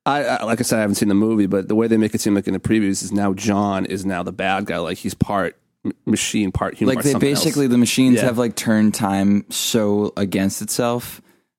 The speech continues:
Speaker 2: uh, because they've been going back and forth in time that John Connor's actually now a, like, on their side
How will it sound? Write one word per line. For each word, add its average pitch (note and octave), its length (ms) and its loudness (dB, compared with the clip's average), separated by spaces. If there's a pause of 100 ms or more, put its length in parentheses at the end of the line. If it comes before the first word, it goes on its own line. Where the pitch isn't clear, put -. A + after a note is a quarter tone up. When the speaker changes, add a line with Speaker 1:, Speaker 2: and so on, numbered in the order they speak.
Speaker 2:
uh, F#2+ 220 0
because G2 260 0
they've G2 100 0
been G2+ 140 4
going G2 220 2
back F#2 220 0
and G2+ 120 0
forth G2 240 -2
in G2 80 0
time G2 300 0
that F#2+ 140 0
John G#2 280 0
Connor's G2 540 -2
actually G#2 440 -2
now G2 540 0
a, F#2+ 200 0
like, F2 360 -4 (320)
on G2+ 300 2
their F#2+ 260 0
side C#2 460 -4